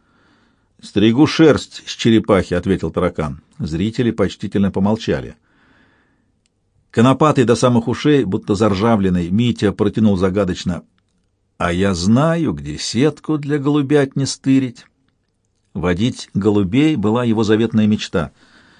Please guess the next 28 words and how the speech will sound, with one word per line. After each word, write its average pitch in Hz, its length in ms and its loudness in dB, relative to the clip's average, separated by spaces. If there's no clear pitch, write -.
«Думаешь, 143 460 2
Таракан 139 380 2
сам 165 200 2
не 143 80 0
знает?» — 92 340 -2
сказал 92 360 -2
Коська. - 380 -8
«Голубей 143 540 2
идей-то 175 340 2
унес, 175 300 2
так 135 140 -2
сетку 165 340 2
и 156 40 4
подавно 151 400 2
унесет. 101 400 -2
Таракан 143 480 2
че 175 220 2
хочешь 151 420 -2
стырит». 82 400 -4
Примитивная 98 560 2
лесть 101 240 2
не 104 100 2
подействовала, 117 640 -2
Таракан 104 420 -2
в 87 60 -6
беседу 98 340 -2
не 101 100 0
включался. 87 640 -6